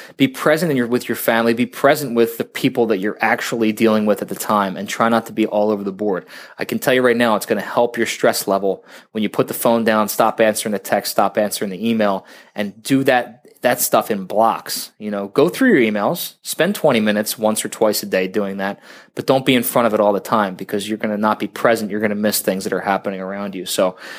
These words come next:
that's a big piece of the when. All right, the where. This is cool. Um, I like the where. I like the where because there's a lot of things that, that affect where, where you do business,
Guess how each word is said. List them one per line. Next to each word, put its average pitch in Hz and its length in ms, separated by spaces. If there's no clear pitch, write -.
that's 113 140
a 117 60
big 110 180
piece 120 240
of 110 60
the 104 80
when. 98 340
All 151 60
right, 139 140
the 135 60
where. 127 460
This 156 160
is 151 80
cool. 120 340
Um, 120 280
I 127 80
like 170 200
the 175 80
where. 113 340
I 139 60
like 156 180
the 165 80
where 165 240
because 151 460
there's 151 160
a 143 40
lot 156 220
of 151 80
things 143 240
that, 120 200
that 117 120
affect - 440
where, 107 400
where 120 340
you 170 160
do 160 180
business, 180 560